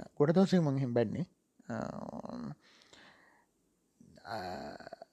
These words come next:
දැන් මම බැරලා හරි සොරි කියලා කිව්වොත් මට ඒක ඒ, ඒ, ඒ දැන්, ඒ කියන්නේ මම ඉස්සෙල්ලා කිව්වොත් මුකුත් කියන්න කලින්, අ, මට වහලෙක් වෙන්න වෙනවා සාමාන්‍ය සතියක් විතර යනකම්.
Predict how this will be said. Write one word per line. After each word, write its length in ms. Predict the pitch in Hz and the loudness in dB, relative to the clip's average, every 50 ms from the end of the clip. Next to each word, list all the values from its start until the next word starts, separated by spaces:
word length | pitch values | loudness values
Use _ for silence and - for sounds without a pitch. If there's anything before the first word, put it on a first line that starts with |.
| _ _ _ _ _ _ _ _ _ _ _ _ _ | _ _ _ _ _ _ _ _ _ _ _ _ _
දැන් 140 | 151 180 156 | 4 4 6
මම 340 | 147 143 131 117 175 202 190 | 6 4 4 6 6 6 8
බැරලා 320 | 165 147 - - 160 175 214 | 6 4 4 2 2 4 4
හරි 100 | 233 220 | 4 2
සොරි 300 | - 50 - 127 165 160 | 0 -4 -2 -2 4 6
කියලා 180 | 208 220 233 | 8 8 8
කිව්වොත් 380 | - - 147 180 233 339 208 151 156 175 233 480 - _ _ _ _ _ _ _ _ _ _ _ _ _ - | 6 4 2 2 4 4 2 2 2 0 0 -2 -6 _ _ _ _ _ _ _ _ _ _ _ _ _ -4
මට 240 | 127 131 127 - - 277 208 151 | -2 -2 0 2 2 4 6 6
ඒක 200 | 143 156 180 - - | 6 6 4 4 2
ඒ, 260 | 453 175 127 104 92 - _ | 2 2 2 0 -2 -6 _
ඒ, 140 | 117 120 117 - | -2 -2 -2 0
ඒ 220 | 127 127 127 123 120 117 | 0 2 2 2 2 2
දැන්, 200 | 120 120 113 110 - - _ _ _ _ _ _ _ _ _ | 0 0 0 -2 -8 -12 _ _ _ _ _ _ _ _ _
ඒ 320 | - - - - - - 123 | -16 -16 -16 -16 -12 -10 2
කියන්නේ 360 | - 147 131 131 127 113 104 | 4 4 4 6 2 2 2
මම 100 | 127 165 | 4 4
ඉස්සෙල්ලා 580 | 180 170 - - - - 180 170 180 196 196 185 | 4 4 2 -2 2 6 6 8 10 10 8 8
කිව්වොත් 460 | 190 196 180 175 185 208 226 311 - _ _ _ _ _ _ - | 6 2 -2 0 0 -2 -2 -2 -4 _ _ _ _ _ _ -8
මුකුත් 240 | 151 - 202 175 - | -2 -2 -2 -4 -4
කියන්න 320 | - - 151 156 170 185 190 196 | 0 2 2 4 4 4 2 4
කලින්, 280 | - 190 208 269 427 539 - _ _ _ _ _ _ _ _ _ _ _ _ _ _ _ _ _ _ - | 4 4 4 4 2 -2 -8 _ _ _ _ _ _ _ _ _ _ _ _ _ _ _ _ _ _ -2
අ, 60 | 127 123 120 120 123 127 131 127 127 | 0 0 2 2 2 2 2 2 0
මට 220 | 139 131 135 - - | 4 4 6 6 6
වහලෙක් 460 | 226 165 151 143 156 180 208 220 - _ - | 6 6 8 8 10 10 8 8 6 _ 0
වෙන්න 180 | 240 226 226 | 2 2 4
වෙනවා 280 | 233 247 226 240 247 302 | 4 4 4 4 2 2
සාමාන්‍ය 420 | - 247 214 208 208 214 220 277 | 2 4 4 6 6 4 4 2
සතියක් 340 | - - 208 - - 208 - - | 2 2 2 4 4 2 2 4
විතර 180 | 135 135 131 | 2 2 4
යනකම්. 280 | 120 117 113 104 - | 2 2 -2 -4 -6